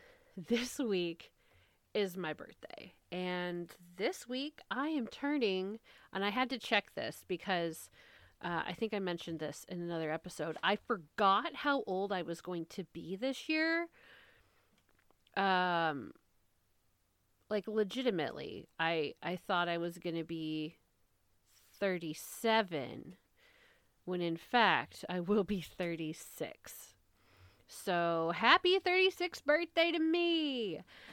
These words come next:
But the weird part about hitting thirty-six is that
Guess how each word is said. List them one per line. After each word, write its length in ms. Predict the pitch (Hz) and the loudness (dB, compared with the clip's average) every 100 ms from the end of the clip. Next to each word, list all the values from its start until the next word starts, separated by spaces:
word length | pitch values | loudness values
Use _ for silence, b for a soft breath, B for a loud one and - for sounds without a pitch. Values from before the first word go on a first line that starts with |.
| B B B _ _ - | B B B _ _ -10
But 120 | 240 | -4
the 120 | 214 | -4
weird 380 | 202 254 302 311 | -2 0 0 -2
part 320 | - 208 208 | -2 0 0
about 260 | - 180 160 | -2 -4 -4
hitting 340 | - 196 208 | -4 -6 -6
thirty-six 920 | 208 185 170 170 - 165 156 - - - _ _ b b b b | -6 -6 -6 -10 -10 -10 -10 -12 -20 -20 _ _ b b b b
is 200 | 208 196 | -8 -4
that 280 | 220 214 | 0 0